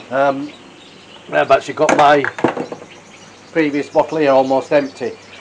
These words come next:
so that just shows how much I do use it, obviously, for coming up for breeding season.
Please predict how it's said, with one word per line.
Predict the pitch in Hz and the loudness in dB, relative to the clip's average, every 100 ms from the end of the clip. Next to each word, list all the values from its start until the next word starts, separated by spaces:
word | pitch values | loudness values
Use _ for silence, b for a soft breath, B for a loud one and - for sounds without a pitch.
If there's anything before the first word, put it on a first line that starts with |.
| - - | -14 2
so | 143 | 4
that | 143 131 | 4 2
just | 139 | -4
shows | - 151 135 | 0 2 4
how | 143 | 4
much | 143 - | 4 2
I | 143 | -4
do | 113 151 139 117 - - - - | -2 0 0 -6 -18 -20 -16 -2
use | 151 143 | -2 0
it, | 139 127 | -4 -6
obviously, | 147 139 139 | -8 -8 -12
for | - - | -16 -10
coming | 143 | -10
up | 127 | -10
for | 131 | -6
breeding | 143 147 131 | -4 -2 -4
season. | - 127 117 120 | -6 -6 -4 -6